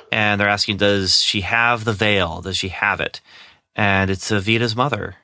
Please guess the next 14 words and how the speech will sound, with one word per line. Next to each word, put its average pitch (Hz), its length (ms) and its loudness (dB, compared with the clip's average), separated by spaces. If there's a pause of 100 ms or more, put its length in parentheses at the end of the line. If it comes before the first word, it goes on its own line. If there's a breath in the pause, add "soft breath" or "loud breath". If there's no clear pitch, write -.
(120)
talking 104 320 -4
to 110 120 -2
Auntie, 104 460 -2
and, 90 160 -6
uh, - 320 0
accuses 113 560 0
Auntie 107 240 0
of 95 80 0
hiding 123 360 -2
something, 92 460 0 (400 loud breath)
and 113 160 0
then 113 80 2
he 156 240 0
manipulates 123 840 0